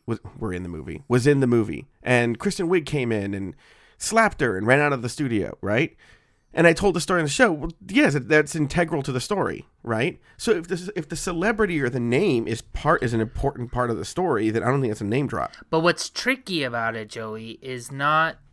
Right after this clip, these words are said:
Speaker 2: necessarily that they are integral to the story. It's that, "Oh, um, I was, uh, eating a sandwich and, uh, my friend came in. Um, you know, my friend Haley Joel Osment."
Speaker 1: Well, then
Speaker 2: He's,
Speaker 1: that's
Speaker 2: uh, do you know what I mean?
Speaker 1: but,
Speaker 2: Like, that's
Speaker 1: but
Speaker 2: the
Speaker 1: that,
Speaker 2: name
Speaker 1: but
Speaker 2: dropping
Speaker 1: that's
Speaker 2: is
Speaker 1: not,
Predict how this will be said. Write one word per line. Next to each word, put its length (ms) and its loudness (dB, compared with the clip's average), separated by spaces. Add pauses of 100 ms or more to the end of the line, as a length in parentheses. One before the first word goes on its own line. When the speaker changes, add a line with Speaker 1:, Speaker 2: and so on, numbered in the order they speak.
(720)
Speaker 2:
necessarily 720 0
that 240 -2
they 160 -2
are 160 -2
integral 480 -6
to 140 -16
the 100 -16
story. 680 -4
It's 260 -12
that, 400 -2 (420)
"Oh, 380 4
um, 480 4
I 220 4
was, 320 0
uh, 220 2
eating 340 -2
a 40 -4
sandwich 760 -2
and, 240 -4
uh, 240 0
my 140 -4
friend 360 -6
came 240 -8
in. 280 -8 (340)
Um, 420 -4
you 80 -2
know, 140 -2
my 120 -4
friend 280 -4
Haley 280 -2
Joel 220 -4
Osment." 580 -2 (340)
Speaker 1:
Well, 160 6
then 120 6
Speaker 2:
He's, 60 0
Speaker 1:
that's 200 2
Speaker 2:
uh, 40 -20 (260)
do 100 -2
you 60 2
know 80 0
what 60 4
I 20 8
mean? 80 4
Speaker 1:
but, 80 2
Speaker 2:
Like, 120 0
that's 260 6
Speaker 1:
but 100 6
Speaker 2:
the 60 6
Speaker 1:
that, 60 6
Speaker 2:
name 160 -2
Speaker 1:
but 60 -8
Speaker 2:
dropping 200 2
Speaker 1:
that's 180 2
Speaker 2:
is 80 -2
Speaker 1:
not, 160 -2